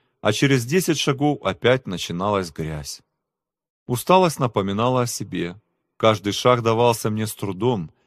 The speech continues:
Казалось, к ногам кто-то привязал каменья. «Остановись!» — кричало тело. «Сядь под деревом, отдохни!» Мне уже не раз попадались подходящие бугорки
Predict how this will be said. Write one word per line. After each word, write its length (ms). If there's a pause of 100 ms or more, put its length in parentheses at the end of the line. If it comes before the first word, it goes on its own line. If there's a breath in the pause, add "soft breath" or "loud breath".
(180)
Казалось, 680
к 80
ногам 560
кто-то 340
привязал 600
каменья. 680 (840)
«Остановись!» — 960 (280)
кричало 480
тело. 440 (920)
«Сядь 360
под 220
деревом, 520 (320)
отдохни!» 800 (960)
Мне 160
уже 200
не 120
раз 260
попадались 600
подходящие 720
бугорки 680